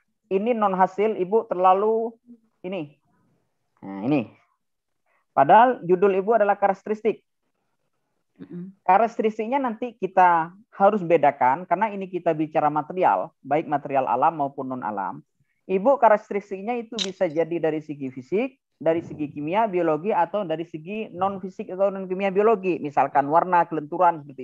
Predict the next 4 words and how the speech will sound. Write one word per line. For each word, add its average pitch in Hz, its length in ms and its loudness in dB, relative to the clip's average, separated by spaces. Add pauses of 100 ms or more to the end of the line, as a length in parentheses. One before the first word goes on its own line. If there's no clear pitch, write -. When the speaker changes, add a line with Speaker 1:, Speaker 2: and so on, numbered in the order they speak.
Speaker 1:
itu. 92 140 -18 (1000)
Speaker 2:
Mm-mm. 175 280 -8 (420)
Speaker 1:
Oke, 156 380 -2 (580)
baik. 170 480 0